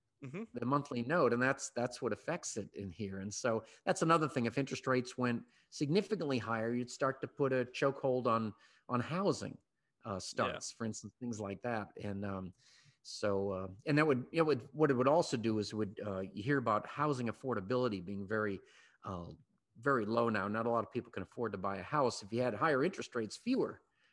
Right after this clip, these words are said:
Speaker 2: could buy a, uh, buy a home. So, um, what the,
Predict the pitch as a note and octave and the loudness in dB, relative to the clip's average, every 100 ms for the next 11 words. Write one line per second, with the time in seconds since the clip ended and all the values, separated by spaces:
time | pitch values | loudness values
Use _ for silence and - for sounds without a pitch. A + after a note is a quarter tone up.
0 | _ - F2+ F#2+ F2+ F#2 E2+ _ _ - | _ -10 -6 -4 -4 -6 -10 _ _ -12
1 | A2 F#2+ G2+ G2+ F#2+ - G2+ F#2 E2 - | -8 -8 -4 -4 -4 -4 -6 -6 -8 -4
2 | C3 A#2+ A2 - - _ - C3+ B2 C3+ | 0 0 -2 -14 -20 _ -4 0 2 0
3 | D3 E3+ | 0 0